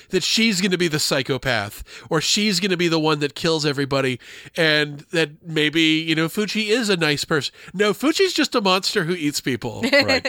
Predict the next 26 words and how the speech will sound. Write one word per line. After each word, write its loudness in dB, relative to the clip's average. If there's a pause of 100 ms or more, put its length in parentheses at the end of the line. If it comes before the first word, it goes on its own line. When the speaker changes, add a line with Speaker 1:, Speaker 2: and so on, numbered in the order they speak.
(120)
Speaker 1:
Th-, 2
there's 2
no 2
twist 0
to 2
it. 0
Speaker 2:
Mm-hmm. -8
Speaker 1:
And 2
that's 0
the -2
part 2
of 0
it -2
that's -2
kind 0
of -2
weird. 0
It's -2
like 0
he's -4
subverting -2
a 0
subversion -2
that -4
you 0
expect, -4